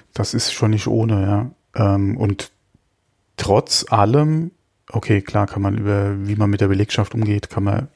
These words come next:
immer diskutieren. Ähm, wie die Rolle des Betriebsrats in der Vergangenheit war, ist ja auch schon oft genug diskutiert worden, auch gerade bei V W. Ähm,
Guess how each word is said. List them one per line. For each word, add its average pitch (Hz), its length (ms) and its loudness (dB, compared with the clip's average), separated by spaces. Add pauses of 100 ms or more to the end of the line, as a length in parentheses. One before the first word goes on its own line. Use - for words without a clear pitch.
(120)
immer 113 200 4
diskutieren. 104 680 -2 (680)
Ähm, 98 800 2
wie 107 80 0
die 107 100 4
Rolle 101 200 4
des 98 140 -2
Betriebsrats - 800 0
in 107 60 -4
der 101 100 2
Vergangenheit 104 520 2
war, 104 220 2
ist 104 140 -2
ja - 100 0
auch 123 60 -6
schon - 160 -4
oft - 160 -10
genug 107 180 -4
diskutiert 107 440 -4
worden, 98 200 0
auch 95 120 -4
gerade 98 240 0
bei 98 120 -2
V 95 220 -2
W. 101 240 2 (600)
Ähm, 95 300 2